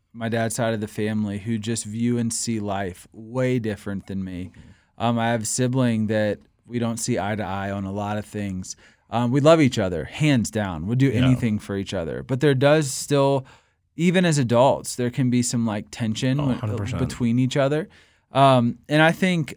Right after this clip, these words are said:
Speaker 1: I've really felt challenged and convicted, especially since becoming a dad. Uh, I see my two girls, and I never want them to feel tension with one another. And I get it.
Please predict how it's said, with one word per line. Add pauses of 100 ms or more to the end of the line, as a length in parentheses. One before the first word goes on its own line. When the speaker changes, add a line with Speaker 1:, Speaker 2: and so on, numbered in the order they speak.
(160)
Speaker 1:
I've
really
felt
challenged
and
convicted,
especially
since
becoming
a
dad. (480)
Uh,
I
see
my
two
girls,
and
I
never
want
them
to
feel
tension
with
one
another.
And
I
get
it.